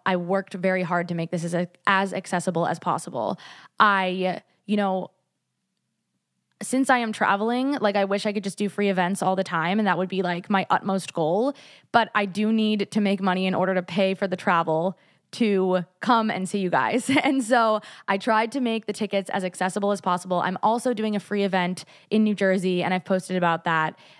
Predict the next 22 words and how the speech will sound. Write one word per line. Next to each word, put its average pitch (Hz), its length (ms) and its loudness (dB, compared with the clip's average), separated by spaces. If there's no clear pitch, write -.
at 185 320 2
the 170 440 0
River 196 240 -2
Road 185 240 0
Books 170 340 -2
in 180 160 -4
Fairhaven 165 680 -2
on, 180 320 2
I 180 100 0
believe, 180 300 -4
December 185 400 -2
sixteenth. - 760 -6
So 190 280 2
you 180 140 -4
can 202 160 -4
find 185 200 0
information 180 460 -2
about 175 240 0
that 175 140 2
on 175 140 -2
their 175 120 0
website. - 560 -6